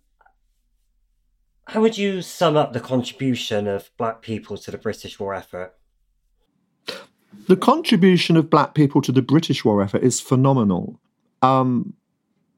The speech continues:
Speaker 2: I like to think I've done justice to it in my book, Under Fire, but I know I've only scraped the surface. Far more research needs to be taken on board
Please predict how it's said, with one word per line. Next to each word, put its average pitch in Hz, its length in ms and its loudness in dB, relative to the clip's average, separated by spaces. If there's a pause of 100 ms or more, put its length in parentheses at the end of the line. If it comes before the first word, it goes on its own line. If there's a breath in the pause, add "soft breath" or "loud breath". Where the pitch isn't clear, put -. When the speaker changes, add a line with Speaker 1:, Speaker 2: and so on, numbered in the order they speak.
(160)
Speaker 2:
I 156 60 6
like 214 320 2
to - 100 -6
think 160 380 2
I've 127 160 0
done 120 400 2
justice - 640 -2 (100)
to 117 220 2
it 101 240 0 (560 loud breath)
in 117 140 4
my 110 120 4
book, - 480 0
Under 113 220 0
Fire, 113 400 0
but 117 340 0 (460)
I 127 100 6
know 135 200 6
I've 107 140 0
only 101 160 0
scraped - 400 -2
the - 60 -14
surface. - 720 -6 (1160)
Far 151 800 0
more 113 400 2
research 104 600 -2
needs 104 260 0
to - 100 -14
be 95 240 -4 (340)
taken 95 400 -2
on 92 200 -2
board 95 440 -2